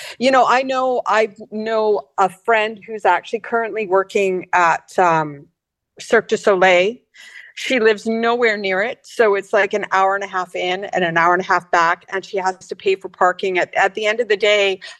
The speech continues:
I think she's probably putting out more to go to work than she's making, but she's doing it to keep her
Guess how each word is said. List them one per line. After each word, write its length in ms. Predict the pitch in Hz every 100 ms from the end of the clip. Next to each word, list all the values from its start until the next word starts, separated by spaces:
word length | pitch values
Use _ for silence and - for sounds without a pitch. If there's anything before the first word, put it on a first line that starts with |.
| -
I 100 | 190
think 300 | 190 208 196
she's 200 | - 208 -
probably 340 | 196 190 190 202
putting 320 | - 226 196
out 300 | 180 294 - - -
more 280 | 202 214
to 80 | 202
go 180 | 190 202
to 80 | 190
work 380 | 180 226 - -
than 160 | 202
she's 260 | 180 190 180
making, 460 | 180 185 247 262 240
but 140 | 170
she's 260 | - 185 170
doing 320 | 185 185 185
it 280 | 180 _ -
to 100 | 202
keep 260 | - 202
her 200 | 196 175